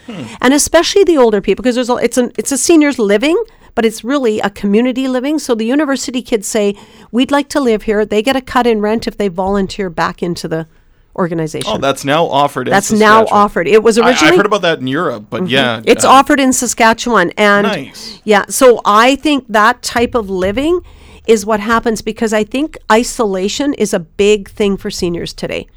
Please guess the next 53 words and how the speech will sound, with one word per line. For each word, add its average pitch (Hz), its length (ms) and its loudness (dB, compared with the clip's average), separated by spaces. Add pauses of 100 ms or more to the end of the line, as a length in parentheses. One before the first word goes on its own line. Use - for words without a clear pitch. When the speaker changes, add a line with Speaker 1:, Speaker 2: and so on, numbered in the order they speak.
(300)
Speaker 2:
And - 140 -6
I 294 100 4
Speaker 1:
Mm-hmm. 294 60 4
Speaker 2:
know 311 140 6
I'm 254 160 6
off 220 220 4
a 214 40 -2
topic 202 400 -2
of 175 160 -2
money, 190 460 2
but 170 260 -2
it's 214 220 -2
what 240 260 -4
the 247 100 -2
things 254 300 -2
we 247 120 -2
invest 247 380 -2
in. 117 200 -8 (640)
So 277 320 -2
seniors 277 460 -2
are 277 120 -2
isolated. - 600 -6 (440)
So 262 100 -6
it's 254 100 -6
like, 247 100 -2
"Well, 254 100 0
let's 262 180 -4
keep - 160 -4
them 254 100 -2
in 240 80 0
their 233 120 0
home 220 180 -2
as 208 80 -2
long 208 180 0
as 196 60 -4
they 196 80 -6
can." 208 280 -4
Well, 185 100 -8
they're 202 200 -4
ended 208 240 -8
up 196 140 -10
at 180 100 -10
home. 190 240 -4
Maybe 202 180 0
they 233 120 0
get 208 160 0
home 208 240 0
care 185 180 -4
in 175 160 -4
for 175 320 -4 (420)
fifteen, 208 640 0
twenty 202 280 0
minutes, 202 260 -2